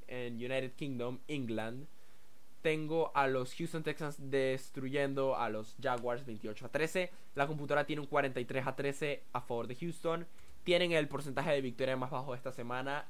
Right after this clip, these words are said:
con un cincuenta punto seis por ciento de victoria de Houston. Chicago versus Filadelfia. Tengo a los Philadelphia Eagles ganando diecisiete a diez.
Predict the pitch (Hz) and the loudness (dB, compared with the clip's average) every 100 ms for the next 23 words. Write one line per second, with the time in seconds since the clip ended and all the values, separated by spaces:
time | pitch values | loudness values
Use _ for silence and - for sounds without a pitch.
0 | - 120 120 127 - 131 127 131 127 123 | -6 -4 -4 -6 -6 -6 -4 -2 -2 -4
1 | 110 110 117 - 120 117 110 117 104 104 | -6 -6 -6 -4 -6 -6 -4 -4 -4 -6
2 | 117 101 101 101 113 - - - - - | -6 -6 -6 -6 -8 -8 -8 -8 -8 -8
3 | - - - - - - - - 175 185 | -8 -8 -8 -8 -8 -8 -6 -4 8 10
4 | 196 185 175 - 160 165 196 233 226 240 | 10 8 0 2 4 4 4 4 4 2
5 | - - - - - 175 175 180 160 156 | -2 -8 -8 -8 0 2 4 6 6 4
6 | 143 165 160 160 165 160 151 151 143 - | 2 2 2 2 2 0 0 0 -2 -4
7 | - - - - - - - - - - | -6 -6 -6 -6 -6 -6 -6 -6 -6 -6
8 | - - 127 135 147 147 139 147 - - | -8 -6 -2 0 2 2 0 0 -4 -8
9 | - 135 131 - 147 147 147 139 160 - | -6 -4 -4 -4 -2 -2 0 -2 -4 -6